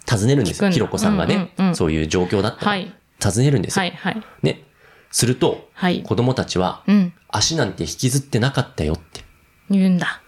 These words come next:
Speaker 1: 答えるんです。
Speaker 2: はい。
Speaker 1: でも彼は、「いや、俺がね、去った後に、
Speaker 2: うん。
Speaker 1: 彼女の足は治っていたんだ」と。
Speaker 2: <laughs>
Speaker 1: 「だから、
Speaker 2: はい。
Speaker 1: 俺は全くの無罪なんだ」と。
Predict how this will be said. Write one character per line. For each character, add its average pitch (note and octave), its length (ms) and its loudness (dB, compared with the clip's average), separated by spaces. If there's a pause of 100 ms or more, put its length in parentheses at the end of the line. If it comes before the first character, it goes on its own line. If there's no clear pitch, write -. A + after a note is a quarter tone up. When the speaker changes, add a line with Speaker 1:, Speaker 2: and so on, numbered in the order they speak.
(120)
Speaker 1:
答 - 260 -2
え D3+ 40 0
る - 80 -4
ん - 20 -6
で - 60 -8
す。 - 40 -2
Speaker 2:
は F3+ 60 2
い。 E3+ 160 -4 (180)
Speaker 1:
で D#3+ 80 2
も - 80 0
彼 C3+ 200 -2
は、 G2 300 -4 (400)
「い A2+ 40 0
や、 G#2 100 -2 (100)
俺 F#3 180 2
が G#3 100 2
ね、 A3 240 -2 (260)
去 - 140 0
っ - 120 -10
た - 120 0
後 A#2+ 200 -2
に、 F2 320 -4
Speaker 2:
う A3+ 60 2
ん。 F#3 280 2
Speaker 1:
彼 A3+ 220 2
女 G2 120 -4
の - 140 -6
足 - 180 0
は D2+ 100 0
治 D#3 380 2
っ - 20 -20
て - 80 -2
い G2 100 -4
た A#2 100 0
ん F3+ 100 -2
だ」 F#3+ 100 -2
と。 - 180 -12 (220)
Speaker 2:
<laughs> E3 160 0 (220)
Speaker 1:
「だ F#3+ 100 0
か G2 120 -2
ら、 A#2+ 240 0 (160)
Speaker 2:
は F3+ 260 -2
い。 - 80 -2
Speaker 1:
俺 C3 140 2
は G#2 100 -2 (240)
全 F#3 100 0
く E3 80 0
の F2+ 80 0
無 G#2 140 2
罪 A#2+ 200 -2
な D2+ 100 -10
ん D#2 80 -10
だ」 C#2 120 -10
と。 - 80 -18